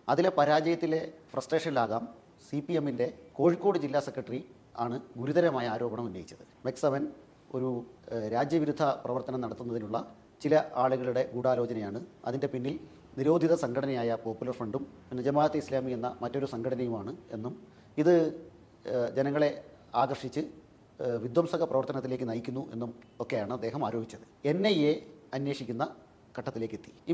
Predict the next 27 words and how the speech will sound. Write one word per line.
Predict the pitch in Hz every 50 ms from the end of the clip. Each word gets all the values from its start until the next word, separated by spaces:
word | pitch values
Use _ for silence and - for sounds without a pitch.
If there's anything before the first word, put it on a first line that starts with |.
| 180 185
മെക്സവൻ | 185 190 240 226 233 226 214
എന്ന് | 208 202 196
പറയുന്ന | 190 185 180 170 180 196 196 - - - - - - - - 143
വ്യായാമ | 147 151 156 165 170 180 175 156
കൂട്ടായ്മയെ | 147 - 151 147 147 147 - 139
പറ്റി | 131 139 131 117
അന്വേഷിക്കുമ്പോൾ | 117 123 123 123 107 120 110 120 139 175 - 117
നമുക്ക് | 117 131 123 151 127
മനസ്സിലാകുന്നത് | 113 - 135 127 117 101 101 92 85 101 - - - - - - - - - - - - - - - - - - 147
രണ്ടായിരത്തി | 147 165 165 165 156 165 170 -
പന്ത്രണ്ടിൽ, | 139 139 139 143 143 127 139 151 147 - - - - - - - - - - - - - - 127
ഏഹ്, | 120 120 117 117 - - - - - - - _ -
ക്യാപ്റ്റൻ | 143 151 156 - 180 170 165
സലാഹുദ്ദീൻ | 147 139 147 147 147 156 143 147 135
എന്ന | 123 131 139 127
റിട്ടയർ | 120 - 147 143 147 143 - - - - - 113
ആർമി | 131 139 135 135 135 - -
ഉദ്യോഗസ്ഥൻ, | 123 110 127 120 113 117 - 131 120 117 - 117 120
ഏഹ്, | 117 117 113 110 113
രൂപപ്പെടുത്തിയിട്ടുള്ള | 117 127 135 135 131 - 117 107 - 110 104 - 101 113 131 - - - - - -
ഒരു | 135 127 127 127 - - - - _ - 135
ഇരുപത്, | 123 135 156 156 165 160 147
ഇരുപത്തൊന്ന് | 143 151 151 170 156 151 135
മിനിറ്റ് | 127 127 139 131
കൊണ്ട് | 127 123 123 -
ചെയ്യത്തക്ക | 120 120 120 - 123 120 123 104
രീതിയിൽ | 101 104 110 123